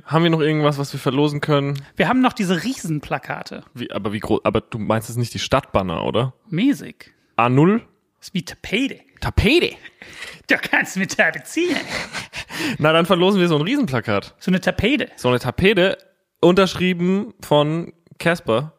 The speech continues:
Speaker 2: Und Drangsal.
Speaker 1: Jör.
Speaker 2: Und vielleicht, vielleicht lassen wir noch ein paar Freunde auch drauf unterschreiben. Berühmte Freunde.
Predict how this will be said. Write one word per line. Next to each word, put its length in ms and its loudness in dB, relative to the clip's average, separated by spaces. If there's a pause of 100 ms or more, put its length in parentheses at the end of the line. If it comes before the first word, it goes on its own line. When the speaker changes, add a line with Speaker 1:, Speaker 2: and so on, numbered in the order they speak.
Speaker 2:
Und 200 2
Drangsal. 540 -2 (300)
Speaker 1:
Jör. 640 2
Speaker 2:
Und 160 4
vielleicht, 480 2
vielleicht 300 2
lassen 180 2
wir 60 4
noch 140 2
ein 100 -2
paar 160 2
Freunde 400 2
auch 80 -4
drauf 200 -2
unterschreiben. 480 -4
Berühmte 460 2
Freunde. 520 -14